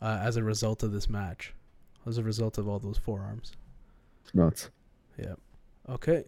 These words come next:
Speaker 1: so we cut back to the empty seats as Ross tells us that they're still waiting for the Hart Foundation to show up. Austin gets interviewed in the back, and Austin says that the Hart Foundation will be sent back to Calgary in wheelchairs, and hell will freeze over, and that's the bottom line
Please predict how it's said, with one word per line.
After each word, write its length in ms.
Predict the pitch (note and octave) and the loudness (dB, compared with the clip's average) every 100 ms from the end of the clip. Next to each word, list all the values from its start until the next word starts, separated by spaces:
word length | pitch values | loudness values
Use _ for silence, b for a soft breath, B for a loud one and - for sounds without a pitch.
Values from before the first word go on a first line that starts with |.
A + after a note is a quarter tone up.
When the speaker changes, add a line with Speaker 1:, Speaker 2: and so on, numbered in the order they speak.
| - | -10
Speaker 1:
so 300 | - C3+ C3 | 2 6 6
we 380 | B2 C3 B2 B2 | 8 6 4 4
cut 260 | D3+ C3 | 2 4
back 180 | C#3 C3+ | 4 4
to 80 | C3+ | 2
the 120 | B2 | 2
empty 280 | C3+ D3 C#3+ | 2 2 0
seats 400 | C3+ F3+ F#3 - | 2 2 2 0
as 220 | A#2+ B2 | -2 0
Ross 240 | B2+ B2 - | 2 2 2
tells 240 | C3 B2+ | 2 2
us 140 | B2 | 0
that 200 | - G2 | -4 -4
they're 220 | A#2+ A#2 A#2 | -2 -2 -2
still 260 | - B2 | -2 0
waiting 260 | A#2 A#2+ A#2+ | 2 0 -2
for 100 | A2+ | -2
the 100 | A2+ | 0
Hart 240 | C#3+ D3+ - | 2 2 0
Foundation 520 | C#3 C3 C3 C3 C3 | -2 2 2 2 0
to 40 | B2 | -2
show 220 | - B2+ | 0 0
up. 180 | C3+ C3+ - b b b b b b b b b - | 2 0 -8 b b b b b b b b b 0
Austin 340 | C3 C3 C#3 | 0 2 2
gets 180 | C3 B2+ | 2 2
interviewed 540 | C#3+ C3+ B2+ A#2+ A#2+ | 0 4 4 4 2
in 80 | A#2 | 2
the 80 | A#2 | 0
back, 320 | B2 B2+ B2+ | 2 2 0
and 80 | G#2+ | -2
Austin 320 | G#2+ A#2+ - A#2 | -4 -4 -6 -4
says 220 | A#2 A2+ | -2 -2
that 120 | A2 | -4
the 100 | A2 | -2
Hart 200 | A#2 B2 | 0 0
Foundation 520 | - A2+ A#2+ A#2+ A#2+ | 0 -2 0 -2 -2
will 80 | A#2 | -4
be 120 | A2+ | -4
sent 280 | - A#2+ G#2+ | -4 -4 0
back 180 | - A#2 | -2 0
to 100 | A#2+ | -4
Calgary 480 | - A#2 A2+ A2+ A2+ | -2 -2 0 -2 -2
in 140 | A2+ | 0
wheelchairs, 560 | B2 C#3+ - C#3 C#3 C3+ b b b b b b - | 4 4 6 6 4 0 b b b b b b -8
and 160 | B2 A2 | -6 0
hell 220 | C#3 C3 | 4 6
will 140 | B2+ | 4
freeze 320 | - D3+ D3+ C#3+ | 2 2 4 4
over, 380 | C#3 C3+ C3+ D3 | 4 2 0 -2
and 100 | A#2+ | -2
that's 180 | A#2 - | -4 -2
the 100 | A#2+ | -2
bottom 340 | A#2 A#2 A2+ | 0 0 -2
line 320 | A2+ A2+ A2+ | -2 -2 -4